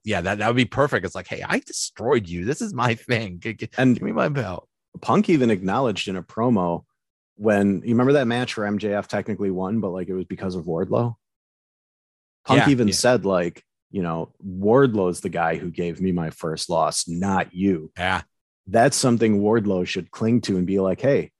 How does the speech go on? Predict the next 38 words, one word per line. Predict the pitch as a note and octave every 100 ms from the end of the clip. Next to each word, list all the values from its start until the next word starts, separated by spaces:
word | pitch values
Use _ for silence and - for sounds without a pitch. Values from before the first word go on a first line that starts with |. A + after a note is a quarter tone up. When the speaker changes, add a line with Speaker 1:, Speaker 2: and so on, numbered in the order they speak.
| -
Speaker 2:
remember | F#2 C3+ D#3+
what | C#3+ -
you |
said | - C3
about | B2+ A#2
me | A2+ A#2+
giving | A#2+ A#2
you | A#2+
your | A2+
first | - A#2 A2 -
loss? | A#2+ C3
How | C3
about | B2
I |
hand | A2+ B2 A2
you | A#2
your | F2+
second?" | - A#2 G2+ D#2+ _ _ _ _ -
Speaker 1:
<laughs> | -
Yeah. | G2 E2+
Speaker 2:
Like, | G#2+ - - _ - _ _ -
there's | B2 -
so | C#3+
many | B2 A2+
ways | G2+ F#2+ F#2+
they | G2
could | F2+
go | E2+ F2
with | E2+ E2
this, | F2+ F#2 -
man. | G#2 F#2+ F#2+
I'm | G#2+ A2+ A2
so | - G#2
excited | F#2 G2 F2+ F2+ F#2
<laughs> |
for | E3
what's | C3+ -
gonna | E3